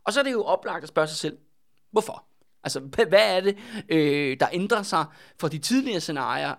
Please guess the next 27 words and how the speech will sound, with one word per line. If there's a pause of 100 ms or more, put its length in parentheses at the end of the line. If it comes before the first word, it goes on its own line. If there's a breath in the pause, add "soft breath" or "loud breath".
øh, (420)
hvorfor
de
nu
kommer
tilbage?
Og
nu
virker
det
som
om,
at
de
har
en
klar (340 soft breath)
angrebsplan, (300 soft breath)
de
har
et
klart
formål, (340 loud breath)
øh,
og
de
virkelig